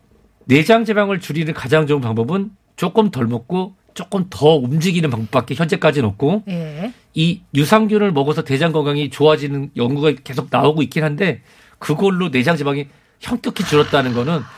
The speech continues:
Speaker 1: 주치 선생님과 상의가 필요합니다.
Speaker 2: 아, 뭐 유산균 먹을 때 이걸, 이 먹이도 먹어야 되고 이 뒤에 뭐 프리도 먹어야 되고 유산균
Speaker 1: 예.
Speaker 2: 뭐 프-, 프로도 먹어야 되고 막 그러는데.
Speaker 1: 그 유산균이 도움이
Speaker 2: 응,
Speaker 1: 되는 건
Speaker 2: 응,
Speaker 1: 맞는데요.
Speaker 2: 도움이 되는데.
Speaker 1: 꼭 도움이 되는데 꼭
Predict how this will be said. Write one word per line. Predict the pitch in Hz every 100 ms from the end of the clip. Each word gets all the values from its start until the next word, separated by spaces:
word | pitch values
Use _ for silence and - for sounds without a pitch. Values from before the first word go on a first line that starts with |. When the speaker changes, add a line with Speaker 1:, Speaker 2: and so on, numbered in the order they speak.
| - - _
Speaker 1:
주치 | - 143 -
선생님과 | 160 151 147 135
상의가 | - 202 160
필요합니다. | 143 165 160 101 233
Speaker 2:
아, | 226 233 226 220
뭐 | 202
유산균 | 220 233 233 240
먹을 | 208 202 202
때 | 214 214
이걸, | 202 196 220 214 190
이 | 196 196
먹이도 | 185 247 302 277
먹어야 | 254 240 247 240
되고 | 233 220
이 | 233
뒤에 | 226 233 233
뭐 | 202 190 - 170
프리도 | - 494 494 453
먹어야 | 349 285 320
되고 | 247 240 226
유산균 | 392 285 247
Speaker 1:
예. |
Speaker 2:
뭐 | 254 226
프-, | 190 269 -
프로도 | - - 453 440
먹어야 | 330 277 247
되고 | 226 214
막 | -
그러는데. | 247 240 220 214 233 170 -
Speaker 1:
그 | 143
유산균이 | 170 233 226 233
도움이 | - 240 233
Speaker 2:
응, |
Speaker 1:
되는 | 214 196
건 | 202
Speaker 2:
응, |
Speaker 1:
맞는데요. | - 104 107 160
Speaker 2:
도움이 | 208 208
되는데. | 202 175 262 170 185 175 135
Speaker 1:
꼭 | -
도움이 | 127 151
되는데 | 135 120 156 156
꼭 | 220 214